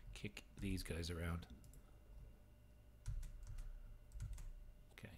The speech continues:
we should be getting prisoners each time we do this. Yeah, we've got five prisoners. Anybody worth gold? No. Anybody worth recruiting? No. We're gonna lose a little bit of stress here. We're also gonna murder this person.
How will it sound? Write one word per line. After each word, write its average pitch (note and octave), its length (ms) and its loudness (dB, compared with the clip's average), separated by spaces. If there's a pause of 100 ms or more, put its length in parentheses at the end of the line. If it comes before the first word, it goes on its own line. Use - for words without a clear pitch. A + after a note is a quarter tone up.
we G2+ 60 4
should - 300 6
be D#3+ 100 4
getting F#2+ 220 8
prisoners G2 600 4
each - 220 2
time F2 140 4
we E2 60 2
do F#2+ 200 2
this. F2+ 360 0 (220)
Yeah, C3 60 2
we've A#2+ 160 2
got C#3 140 4
five A2+ 200 8
prisoners. G2+ 380 4 (920)
Anybody C3+ 260 10
worth B2+ 200 12
gold? C3 380 12 (100)
No. F2+ 220 6 (520)
Anybody C#3 440 10
worth G#2+ 380 8
recruiting? F#2+ 580 8 (1080)
No. F#2+ 80 2 (340)
We're G#2+ 60 4
gonna G#2 160 8
lose G#2+ 220 10
a - 20 8
little G2+ 100 10
bit F2+ 120 6
of E2+ 80 6
stress G#2 340 8
here. G2+ 300 8 (680)
We're F#2+ 260 0
also G2 220 4
gonna F2+ 260 2
murder F2+ 300 6
this F2 140 0
person. G2 580 4